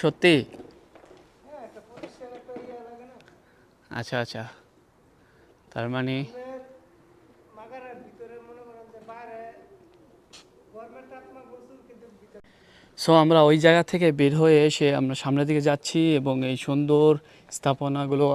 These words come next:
Speaker 1: আপনাদেরকে দেখাচ্ছি, যে এই সুন্দর পাহাড়ের এই নিদর্শন। এবং এখানে রয়েছে মারায়া গ্লাসের, আহ, স্থাপত্য। আমরা এইদিকেও যেতে পারবো, পরবর্তীতে আমরা এখানে যাব। আগে যে ঠান্ডা যে জায়গাটি রয়েছে, আমরা সেদিকে ঘুরে আসি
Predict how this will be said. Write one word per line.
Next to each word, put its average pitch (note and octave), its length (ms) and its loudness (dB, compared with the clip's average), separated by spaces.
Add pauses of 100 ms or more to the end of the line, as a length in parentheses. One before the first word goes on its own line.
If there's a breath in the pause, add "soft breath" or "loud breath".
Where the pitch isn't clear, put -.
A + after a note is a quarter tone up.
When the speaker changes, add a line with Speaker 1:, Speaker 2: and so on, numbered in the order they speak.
(120)
Speaker 1:
আপনাদেরকে C3 480 -6
দেখাচ্ছি, C3 380 -6
যে C3+ 100 -4
এই B2 120 -6
সুন্দর E3 260 -4 (120)
পাহাড়ের D3+ 400 -2 (540 loud breath)
এই D3 140 0
নিদর্শন। D#3+ 460 2 (140)
এবং C#3+ 120 -4 (160)
এখানে D3 300 -2
রয়েছে C#3 220 -2 (140)
মারায়া C#3 380 2 (760 soft breath)
গ্লাসের, C3+ 560 2
আহ, - 1000 -8 (160)
স্থাপত্য। C#3 360 -6 (160)
আমরা B2+ 260 -2
এইদিকেও C#3 400 -2
যেতে C3+ 240 0
পারবো, B2+ 200 -2 (140)
পরবর্তীতে C3 480 -4
আমরা B2 180 -4
এখানে B2+ 260 -4
যাব। A#2+ 140 0 (840 soft breath)
আগে C#3 240 2
যে C#3+ 60 0 (120)
ঠান্ডা C#3 340 2 (380)
যে B2+ 60 0 (100)
জায়গাটি B2+ 400 0
রয়েছে, C3 300 -4
আমরা C3 200 -4
সেদিকে C3+ 360 -4 (540 loud breath)
ঘুরে D#3 180 4 (100)
আসি D#3 200 -6